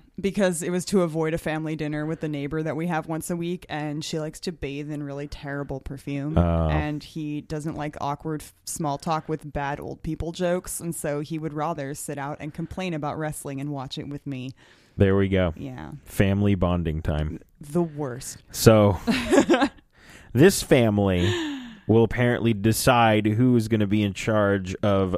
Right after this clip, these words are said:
Speaker 2: Raw for good. Vince McMahon will ex-, uh, decide, their,
Speaker 1: Yes.
Speaker 2: their father. It will
Speaker 1: Duh
Speaker 2: either be
Speaker 1: Vince.
Speaker 2: Shane or the Authority. And during the Payback commercials, keep saying, "This is the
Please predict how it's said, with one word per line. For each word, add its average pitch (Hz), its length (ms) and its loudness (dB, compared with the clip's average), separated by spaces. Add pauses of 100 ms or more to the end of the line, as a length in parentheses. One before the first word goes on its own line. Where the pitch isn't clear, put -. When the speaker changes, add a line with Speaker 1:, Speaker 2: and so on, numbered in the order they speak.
Speaker 2:
Raw 95 560 4
for 113 240 2
good. 104 640 4 (840)
Vince 143 360 6
McMahon 123 400 4
will 90 220 4
ex-, - 180 -4 (260)
uh, 95 80 2
decide, 92 540 0
their, 85 260 4
Speaker 1:
Yes. 120 320 -2
Speaker 2:
their 101 180 2
father. 98 680 2 (600)
It 101 60 4
will 110 140 6
Speaker 1:
Duh 127 80 8
Speaker 2:
either 113 160 6
be 104 140 0
Speaker 1:
Vince. 104 100 2
Speaker 2:
Shane 151 760 4
or 123 240 8
the 123 180 6
Authority. 98 800 4
And 92 680 2 (240)
during 110 360 4
the 98 200 4
Payback 107 380 4
commercials, 95 360 0
keep 95 180 0
saying, 92 300 0
"This 127 200 2
is 98 140 0
the 92 200 -2